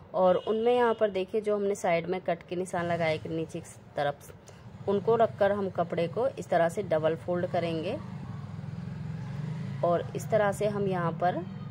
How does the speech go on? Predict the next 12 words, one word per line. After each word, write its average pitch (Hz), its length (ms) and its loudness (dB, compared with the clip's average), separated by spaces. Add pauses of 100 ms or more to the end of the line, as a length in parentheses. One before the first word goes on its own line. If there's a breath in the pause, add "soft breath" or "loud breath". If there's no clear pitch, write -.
(180)
इनको 190 340 0 (880)
पकड़ 165 260 2
के 240 180 0
और 175 400 2
यहाँ 175 220 0
पर 185 180 -2
इस 185 160 -2
पे 226 200 -2 (160)
कच्ची 208 260 -2
सिलाई 208 320 0
लगाएंगे 156 460 0
हम। 226 220 -2